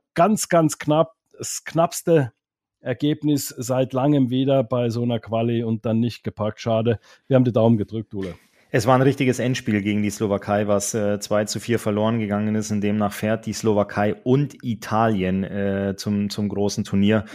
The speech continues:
Speaker 1: Ja.
Speaker 2: Und unsere Jungs haben's im Heimturnier in Berlin leider verpasst. Äh, das ganze Daumen drücken, es tut mir echt richtig leid für die Jungs.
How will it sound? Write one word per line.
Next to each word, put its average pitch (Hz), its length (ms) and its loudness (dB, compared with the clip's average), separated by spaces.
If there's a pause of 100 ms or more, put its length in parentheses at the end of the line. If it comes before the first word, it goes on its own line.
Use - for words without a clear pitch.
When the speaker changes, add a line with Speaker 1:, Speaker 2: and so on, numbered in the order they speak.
(140)
Speaker 1:
Ja. 117 140 0
Speaker 2:
Und 98 140 0
unsere 120 280 2
Jungs 113 320 2
haben's 110 240 -2
im 104 120 -2
Heimturnier 110 520 0
in 104 100 -2
Berlin 101 420 0
leider 101 460 -2
verpasst. 95 600 -4
Äh, 98 320 0
das 98 160 -8
ganze 110 260 -2
Daumen 101 300 2
drücken, 104 240 0
es - 80 -4
tut 110 180 -2
mir 107 80 -2
echt 101 260 -4
richtig 113 340 -2
leid 104 260 2
für 113 100 0
die 107 80 2
Jungs. 107 360 2